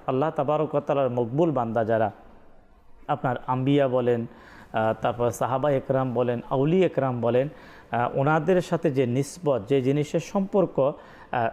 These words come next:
সাধারণ মানুষের সাথে হয়, তখন ওই সকল সাধারণ ব্যক্তি যারা, সাধারণ পার্সন যারা, তারা ওই বিশেষ ব্যক্তিদের, আহ, থেকে বারাকাত পেতে থাকে এবং, আহ, তাদের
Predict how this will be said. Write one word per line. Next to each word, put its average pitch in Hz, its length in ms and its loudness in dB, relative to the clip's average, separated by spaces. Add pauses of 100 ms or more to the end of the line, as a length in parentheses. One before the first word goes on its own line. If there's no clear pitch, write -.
সাধারণ 160 500 -2
মানুষের 160 360 0
সাথে 120 280 -4
হয়, 123 260 2 (440)
তখন 139 280 0
ওই 175 180 2
সকল 147 380 -2 (140)
সাধারণ 143 540 -2 (100)
ব্যক্তি 131 340 -2
যারা, 120 240 2
সাধারণ 123 460 -2
পার্সন 139 360 -2
যারা, 117 220 0
তারা 117 200 -2
ওই 117 100 2
বিশেষ 131 480 -2 (460)
ব্যক্তিদের, 147 720 0 (360)
আহ, 131 100 0
থেকে 135 380 0 (120)
বারাকাত 131 720 -2 (280)
পেতে 139 220 0
থাকে 117 440 0
এবং, 120 320 0 (400)
আহ, 127 260 0
তাদের 123 420 0